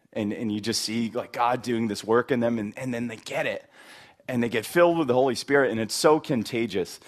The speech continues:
But I've also had stories of kids falling away and, and, and, and going back into the world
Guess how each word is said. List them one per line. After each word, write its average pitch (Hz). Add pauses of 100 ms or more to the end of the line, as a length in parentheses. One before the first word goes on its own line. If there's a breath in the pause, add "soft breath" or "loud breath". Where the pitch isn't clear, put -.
(320 loud breath)
But 160
I've 151
also 190
had 151
stories 147
of 113
kids 127
falling 107
away 95 (1300 soft breath)
and, 113
and, 113
and, 117
and 104 (640)
going 139
back 123
into -
the 107
world 101